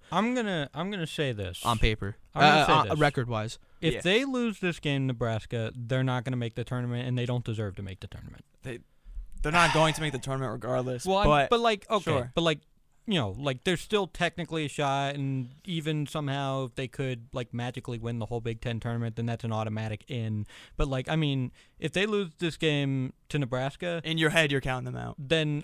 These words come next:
Speaker 1: I'm, in my head, I'm counting them out, and in my head, I'm like, "This probably isn't a team that's gonna get past the second round, maybe not even the first round of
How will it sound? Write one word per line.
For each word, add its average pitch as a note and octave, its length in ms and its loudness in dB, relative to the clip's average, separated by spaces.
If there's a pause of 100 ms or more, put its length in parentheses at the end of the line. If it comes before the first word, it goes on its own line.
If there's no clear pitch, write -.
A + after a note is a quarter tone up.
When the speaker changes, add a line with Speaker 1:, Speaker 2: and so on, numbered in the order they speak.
Speaker 1:
I'm, D#3+ 260 0
in F3 160 0
my F3 180 0
head, D#3+ 220 0
I'm D3 160 -2
counting D#3 280 -2
them D3 140 0
out, C#3 380 0
and C#3+ 280 -2
in D3+ 120 -2
my C#3 180 -2
head, C#3+ 180 0
I'm C3 160 -2
like, C3 260 -2 (420)
"This D3+ 260 -4 (440)
probably C3+ 520 2
isn't B2+ 200 -4
a B2 100 -2
team C3 220 -2
that's A#2 140 -6
gonna B2 240 -4
get B2+ 380 -4
past B2+ 360 -2 (640)
the D3+ 80 0
second C#3 360 -4
round, B2+ 180 -2
maybe B2 240 -2
not A#2+ 160 -2
even A#2 160 -2
the A2 80 -4
first A#2 260 -4
round A2+ 220 0
of G#2 80 -4